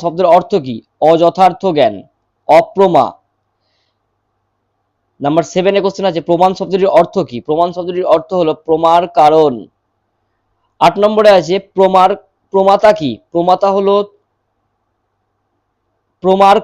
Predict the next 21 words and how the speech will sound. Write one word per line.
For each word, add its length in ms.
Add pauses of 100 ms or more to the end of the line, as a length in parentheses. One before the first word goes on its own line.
কর্তা, 320
এটা 120 (100)
তোমার 300
হয়ে 180
গেছে, 240
এটা 180
তোমার 220
হবে 160
না, 120
এটা 160
হবে 160 (520)
প্রমার, 400 (220)
প্রমার, 480 (1000)
প্রমার 380 (140)
কর্তাকে 420 (100)
বলা 240
হয় 220 (3250)
প্রমাতা। 520 (600)
এটাকে 320
খেয়াল 260
রেখো, 220